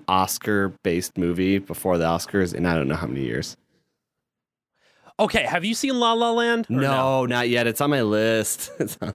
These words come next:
Speaker 1: the list.
Speaker 2: Okay, M. Cole, M. Cole, M. Cole, M. Cole.
Speaker 1: Yeah.
Speaker 2: Do this for me.
Speaker 1: Okay.
Speaker 2: Okay?
Speaker 1: I don't wanna cry.
Speaker 2: And you, well, you're gonna have to,
Speaker 1: <laughs>
Speaker 2: okay?
Speaker 1: Yes.
Speaker 2: You are going
Speaker 1: Mm-hmm.
Speaker 2: to sit down tonight.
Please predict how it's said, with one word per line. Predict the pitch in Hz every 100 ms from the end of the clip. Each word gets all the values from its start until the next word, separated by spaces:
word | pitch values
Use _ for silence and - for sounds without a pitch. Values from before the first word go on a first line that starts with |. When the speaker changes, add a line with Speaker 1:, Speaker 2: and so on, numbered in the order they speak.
| -
Speaker 1:
the |
list. | 82 90 60 -
Speaker 2:
Okay, | 120 - 107
M. | 107 117
Cole, | - 120 117 - -
M. | 110
Cole, | 104 95 98
M. | 95
Cole, | 92 87
M. | 98
Cole. | - 107 - _ _ _ _ _ _ _ -
Speaker 1:
Yeah. | 101 98 95 92
Speaker 2:
Do | 90 170
this | 180
for | - 135
me. | 104 101 98 82 - 101
Speaker 1:
Okay. | 101 - 73 85 - _ _ _ _ _
Speaker 2:
Okay? | 104
Speaker 1:
I |
don't | 117 165
wanna | 165 156
cry. | - 127 110 92 82 90 _ _ _ _ _ - _ _ _ _ -
Speaker 2:
And | 120 117
you, | 110 123
well, | 120 113 123
you're | 131 131 147
gonna | 143 147
have | 147 143 -
to, | - 135 -
Speaker 1:
<laughs> |
Speaker 2:
okay? | 107 110 113 151 -
Speaker 1:
Yes. | 117 - - - - _ _ _ -
Speaker 2:
You | 95 98 117 160
are | 208
going | 180 120 98 92 95 113 - -
Speaker 1:
Mm-hmm. | 113 110 92
Speaker 2:
to | 117 -
sit | - 120
down | - 135 160
tonight. | - 165 107 107